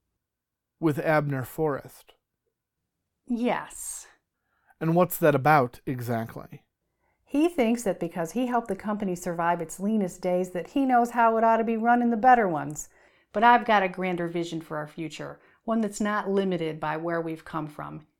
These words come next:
Speaker 2: He doesn't get that.
Speaker 1: Well, Aratu's worried that your squabble will hurt the I P O, that someone could use it to harm the company, or someone in it.
Speaker 2: Only three of us.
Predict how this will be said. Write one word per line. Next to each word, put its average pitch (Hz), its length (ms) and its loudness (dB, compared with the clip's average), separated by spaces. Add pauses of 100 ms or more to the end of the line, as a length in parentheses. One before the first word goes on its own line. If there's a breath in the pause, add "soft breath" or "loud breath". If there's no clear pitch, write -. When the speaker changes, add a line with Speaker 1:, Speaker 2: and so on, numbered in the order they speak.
Speaker 2:
He 277 220 -4
doesn't 196 540 -4
get 160 260 -10
that. - 400 -18 (1000)
Speaker 1:
Well, 151 140 4
Aratu's 156 560 8
worried 139 300 2
that 135 100 -2
your 131 140 0
squabble 139 500 4
will 127 120 0
hurt - 280 -2
the 135 140 0
I 123 120 0
P 143 240 -2
O, 127 300 0 (440)
that 139 120 -2
someone 156 280 4
could 139 200 -4
use 139 180 0
it 135 120 -4
to 123 60 -4
harm 131 220 0
the 123 80 -4
company, 123 560 -4 (400)
or 151 240 4
someone 123 460 -4
in 151 100 -6
it. - 300 -12 (880)
Speaker 2:
Only 208 280 2
three 202 300 -4
of 180 120 0
us. - 360 -8